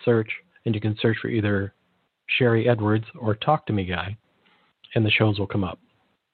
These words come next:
And it's a lot of shows. And with that, Penelope Jean Hayes is the founder of the Viral Energy Institute for Personal,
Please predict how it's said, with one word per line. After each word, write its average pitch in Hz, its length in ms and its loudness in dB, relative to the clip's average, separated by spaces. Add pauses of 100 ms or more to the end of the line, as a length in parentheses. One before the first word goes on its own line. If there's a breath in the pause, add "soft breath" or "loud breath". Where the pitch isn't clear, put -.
(1120)
And 110 100 2
it's 110 100 -4
a 101 40 0
lot 98 180 0
of 90 80 -2
shows. 82 340 -2 (600)
And 110 100 0
with 107 100 0
that, 151 320 0 (2000)
Penelope 170 520 0
Jean 139 260 0
Hayes 113 500 0
is 101 140 -8
the 107 120 -6
founder 160 360 2
of 117 120 -4
the 101 100 -4
Viral 147 540 0
Energy 156 380 0
Institute 107 560 -4 (140)
for 101 140 0
Personal, 175 680 0